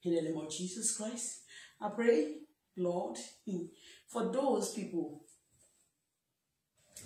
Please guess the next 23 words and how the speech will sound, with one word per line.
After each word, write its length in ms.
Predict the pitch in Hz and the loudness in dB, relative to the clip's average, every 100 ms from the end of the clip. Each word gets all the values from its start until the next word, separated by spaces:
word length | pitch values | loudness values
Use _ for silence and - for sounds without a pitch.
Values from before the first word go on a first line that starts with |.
| - - - | -16 -16 -2
who 120 | 247 | 6
are 140 | 202 | 6
getting 320 | 175 185 208 185 | 6 2 2 2
married 360 | 156 123 120 - - - _ _ | 2 -2 -4 -10 -14 -20 _ _
or 140 | 190 208 | 2 4
who 120 | 226 | 6
have 260 | 185 - - | 6 4 2
got 240 | 185 180 | 4 4
married. 500 | 185 160 139 127 - - - - - _ _ _ _ _ _ _ _ _ - - | 2 0 -2 -4 -8 -12 -14 -18 -20 _ _ _ _ _ _ _ _ _ -20 -20
Father, 420 | - 190 196 208 214 | -4 2 4 2 2
for 120 | 190 | 0
those 220 | 180 269 226 | 2 2 4
of 120 | 175 | 2
us 40 | |
who 260 | 190 214 208 | 4 4 4
are 160 | 170 | 2
want 160 | 175 190 | 2 0
to, 60 | - | -4
who 240 | 175 175 | -4 0
want 160 | 214 226 | 2 2
to 120 | 170 | 0
get 180 | 190 175 | 0 0
married, 420 | 170 160 - 117 | 2 2 0 -6